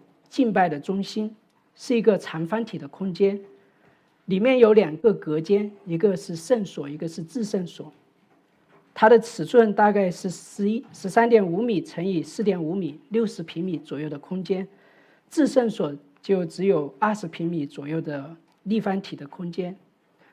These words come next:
大卫说他希望住进这样一个二十平米左右的空间。我们知道大卫是以色列王，他是住在宫殿里的君王。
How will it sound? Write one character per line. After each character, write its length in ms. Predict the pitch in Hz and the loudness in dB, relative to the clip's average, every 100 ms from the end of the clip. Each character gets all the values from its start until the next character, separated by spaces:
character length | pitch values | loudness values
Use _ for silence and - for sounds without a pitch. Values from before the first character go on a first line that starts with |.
| _ | _
大 160 | 226 220 | 8 10
卫 160 | 220 | 10
说 180 | 208 208 | 6 0
他 100 | 208 | 0
希 300 | 202 - 233 | -4 -4 4
望 240 | 240 208 | 6 6
住 300 | 196 - 262 | 0 0 0
进 260 | - 214 180 | 2 0 0
这 140 | 185 | 2
样 160 | 202 180 | 2 2
一 100 | 160 | -2
个 260 | 165 196 170 | 0 0 2
二 200 | - 214 | 0 -2
十 120 | 208 | -2
平 200 | - 185 | -6 -6
米 100 | 185 | -6
左 160 | 165 147 | -6 -4
右 120 | 165 | -4
的 100 | 151 | -4
空 260 | - 180 | -8 -8
间。 280 | 175 185 180 - _ _ _ _ _ _ _ _ _ _ _ _ _ _ _ | -4 -4 -6 -14 _ _ _ _ _ _ _ _ _ _ _ _ _ _ _
我 60 | 180 | -2
们 100 | 220 | 2
知 80 | 254 | 4
道 100 | 233 | 4
大 220 | 240 233 | 6 6
卫 200 | 214 190 | 6 2
是 280 | - 202 160 | 0 -4 -4
以 80 | 139 | -4
色 200 | - 196 | -4 -2
列 120 | 180 | -2
王， 160 | 139 147 - _ _ _ _ - | -4 -10 -20 _ _ _ _ -8
他 200 | - 240 | -4 -4
是 400 | - 247 165 143 _ | -2 -2 -4 -6 _
住 260 | - 233 | -6 -4
在 460 | 196 190 165 147 156 _ _ _ _ - | 0 0 0 -2 -10 _ _ _ _ -6
宫 240 | 233 240 | -4 0
殿 260 | 254 220 139 | 2 2 0
里 80 | |
的 180 | 139 160 - _ | -8 -14 -20 _
君 180 | - 208 | -4 -2
王。 160 | 190 | -2